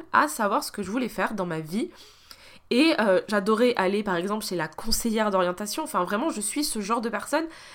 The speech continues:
Mais c'est pas un flex parce que <laughs> toute la, toute la, toute la vie, en fait, on s'est foutu de ma gueule.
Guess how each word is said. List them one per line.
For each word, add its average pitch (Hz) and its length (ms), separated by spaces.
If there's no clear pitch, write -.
Mais 208 320
c'est - 160
pas 330 180
un 226 60
flex 262 360
parce - 200
que - 100
<laughs> - 260
toute - 200
la, 185 280
toute 208 220
la, 175 340
toute - 160
la 196 100
vie, 233 100
en 208 100
fait, 262 180
on 190 40
s'est - 140
foutu - 280
de - 20
ma 180 100
gueule. 226 240